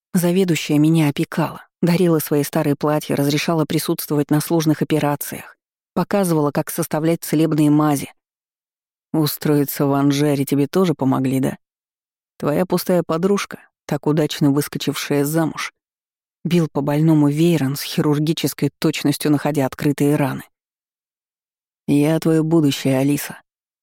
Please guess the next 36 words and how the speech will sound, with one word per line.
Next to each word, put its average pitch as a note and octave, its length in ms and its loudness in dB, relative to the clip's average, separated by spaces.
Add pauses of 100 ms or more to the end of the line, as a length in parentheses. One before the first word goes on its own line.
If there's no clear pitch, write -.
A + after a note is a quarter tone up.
Если D3+ 300 0
будешь D3 340 0
послушной D3+ 480 0
лисичкой, C#3+ 540 0
я B2+ 100 2
устрою D3 340 0
тебя C#3+ 220 0
работать C#3 420 -2
в - 60 -12
Хитане. B2+ 640 -4 (880)
У D3+ 60 2
меня G3 280 4
отличные E3 540 2
связи, D#3+ 420 0
и B2 60 0
даже C3+ 240 -2
такую C3+ 320 0
серую D3 380 0
бездарность, C#3+ 800 0
как - 240 -4
ты, E3 100 0
я C#3+ 140 0
смогу C3+ 320 0
обеспечить C3+ 640 -2
хорошим C#3 500 -2
местом». C#3 560 0 (2500)
Я E3 160 2
поднялась D3+ 560 0
на F3 160 4
ноги C#3 240 4
и, C#3 80 0
пошатываясь, C#3+ 640 -2
отошла D3+ 380 -2
к D#3 60 -2
деревянной C#3 460 2
стене. - 540 -6